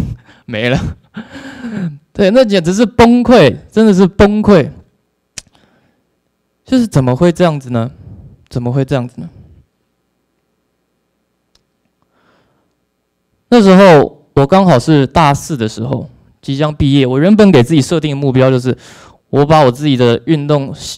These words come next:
运动生涯直接压缩，一次拼，拼，拼四年，拼到大四刚好可以毕业。然后，OK，我就收山，我拿牌，然后收山。就这种非常现实、非常效-，效益主义的想法。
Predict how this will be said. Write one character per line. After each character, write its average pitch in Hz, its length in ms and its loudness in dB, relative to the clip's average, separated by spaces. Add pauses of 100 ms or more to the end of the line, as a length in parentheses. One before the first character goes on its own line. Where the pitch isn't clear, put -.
(200)
运 170 180 0
动 151 160 0
生 147 160 -4
涯 123 160 -2
直 131 140 -12
接 147 160 2
压 143 260 2
缩， 135 480 -2 (300)
一 180 180 -4
次 208 160 -2
拼， 196 380 2 (120)
拼， 208 280 0
拼 214 180 0
四 208 160 -4
年， 147 240 -2
拼 170 180 -2
到 180 160 2 (400)
大 156 200 2
四 151 240 -4
刚 160 200 -2
好 127 140 0
可 139 100 -2
以 127 60 2
毕 135 240 -4
业。 131 240 0 (640)
然 131 160 0
后， 139 240 0 (220)
OK， 139 400 0
我 127 80 -10
就 131 100 -4
收 151 160 4
山， 143 220 2 (560)
我 135 80 -10
拿 135 200 -2
牌， 135 200 2
然 131 120 0
后 139 60 2
收 156 180 2
山。 143 300 0 (540)
就 143 120 -2
这 156 140 2
种 123 200 0
非 156 140 -2
常 135 160 0
现 143 200 0
实、 110 260 -6
非 147 140 -4
常 135 280 -2
效-， - 260 -10
效 147 240 0
益 143 120 2
主 117 180 -2
义 123 80 -2
的 117 80 -2
想 113 260 -12
法。 101 220 -12